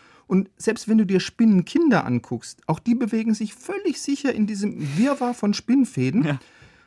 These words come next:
Speaker 1: Und da hast du mal gedacht, naja, vielleicht sind die so eine Art immun gegen den einen Klebstoff, der ja ihre Opfer sehr effizient im Netz festhält.
Speaker 2: Genau.
Speaker 1: Die, die Lösung ist relativ einfach.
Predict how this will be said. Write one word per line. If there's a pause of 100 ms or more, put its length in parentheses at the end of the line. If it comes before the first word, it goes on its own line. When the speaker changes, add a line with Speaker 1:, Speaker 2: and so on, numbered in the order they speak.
(140)
Speaker 1:
Und (200)
da
hast
du
mal
gedacht,
naja,
vielleicht
sind
die
so
eine
Art
immun
gegen
den
einen
Klebstoff, (600)
der
ja
ihre
Opfer
sehr
effizient
im
Netz
festhält.
Speaker 2:
Genau.
Speaker 1:
Die, (240)
die
Lösung
ist
relativ
einfach.